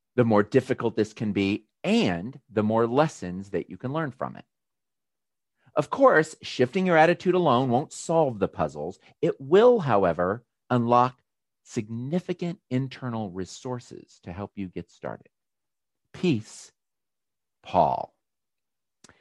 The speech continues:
Thank you for joining me as I read Ripples for Reflection, weekly inspirations for unleashing your best self.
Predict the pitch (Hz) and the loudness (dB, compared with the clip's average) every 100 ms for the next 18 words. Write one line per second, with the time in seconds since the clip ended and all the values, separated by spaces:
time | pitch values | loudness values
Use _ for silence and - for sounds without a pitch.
0 | _ _ _ _ _ _ 131 120 143 127 | _ _ _ _ _ _ 2 2 0 -2
1 | 117 127 123 127 180 196 120 113 110 110 | 2 2 4 2 2 2 4 4 6 4
2 | 98 92 117 127 131 110 - 131 113 107 | 4 2 2 6 4 4 2 2 4 2
3 | 107 131 127 - 139 185 247 117 131 135 | 2 0 0 0 -2 -2 -8 2 4 4
4 | 139 135 139 143 135 - 127 110 117 120 | 4 2 2 -2 -2 -6 -2 2 2 2
5 | - 127 151 175 - 123 - 120 107 117 | -2 -8 -8 -14 -2 0 2 0 0 -2
6 | 110 123 113 110 107 104 104 104 - - | -4 -6 -6 -4 -4 0 0 0 -2 0
7 | 95 190 - _ | 0 0 -6 _